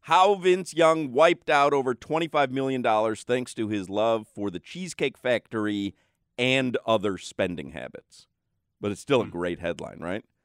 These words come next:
Speaker 1: This is from Yahoo News. "An old saying suggests life comes at you fast, and that's a sentiment proved to be true for former N F L player Vince Young. Young was college quarterback, stand-up, blah, blah, blah, blah, blah." Let me get to the, the good stuff here. According to Sport Track, Young's initial contract with the Titans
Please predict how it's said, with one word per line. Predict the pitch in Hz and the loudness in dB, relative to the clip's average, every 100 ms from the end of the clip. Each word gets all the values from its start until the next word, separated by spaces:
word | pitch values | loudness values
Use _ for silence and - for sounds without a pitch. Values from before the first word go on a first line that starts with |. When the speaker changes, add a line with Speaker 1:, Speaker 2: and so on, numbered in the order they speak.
| _ _ _ _ _ _ _ _ - | _ _ _ _ _ _ _ _ -12
Speaker 1:
This | 120 | -10
is | - | -4
from | 107 | -4
Yahoo | 95 95 92 95 | 0 0 0 -4
News. | 87 85 80 73 - _ _ _ - | -6 -6 -6 -8 -14 _ _ _ -4
"An | 131 | 0
old | 175 214 175 | 4 4 2
saying | - 190 190 175 143 127 | -4 2 4 4 2 -2
suggests | 147 123 110 147 147 - 123 | -4 -4 0 2 2 0 0
life | 139 175 - | 2 2 2
comes | 151 131 | -6 -2
at | 131 - | -2 -2
you | 117 | -6
fast, | - - 135 104 87 - - | -8 0 2 2 -2 -8 -8
and | 113 113 | -2 0
that's | 139 131 | 0 -2
a | |
sentiment | - 143 127 117 113 104 - | -6 -2 -2 -2 -6 -6 -4
proved | 127 107 | -4 -4
to | 98 | -8
be | 98 | -10
true | - 123 107 | -8 -4 -2
for | 98 101 | -4 -8
former | 107 104 95 | -4 -4 -2
N | 92 | -4
F | 90 | -4
L | 95 87 | -6 -4
player | 95 87 | -4 -4
Vince | 80 87 101 | -4 -6 -2
Young. | 92 78 _ _ - | -2 -4 _ _ -6
Young | 117 120 | -2 -2
was | 110 | -2
college | - 98 90 - | 0 0 0 -4
quarterback, | 101 87 - | -4 -4 -6
stand-up, | 95 87 | -6 -4
blah, | 82 | -6
blah, | 82 | -6
blah, | 76 73 | -6 -8
blah, | 73 | -8
blah." | 73 73 | -8 -8
Let | 69 | -12
me | 65 | -14
get | 62 - | -16 -16
to | |
the, | 65 64 78 _ _ _ _ | -14 -12 -14 _ _ _ _
the | 90 | -12
good | 80 90 85 | -6 -6 -6
stuff | - 80 67 | -6 -6 -6
here. | 95 92 | -6 -4
According | - 175 151 | 2 4 4
to | 120 | -2
Sport | - - 165 - | -6 2 0 2
Track, | 143 120 | -2 -2
Young's | 131 151 170 143 | 2 2 2 -2
initial | 127 127 202 - 180 | -4 -2 -4 -4 -6
contract | - 160 156 147 139 - | -2 0 0 0 -4 -2
with | 123 - | -8 -8
the | |
Titans | - 123 127 113 107 | -4 0 0 -2 -8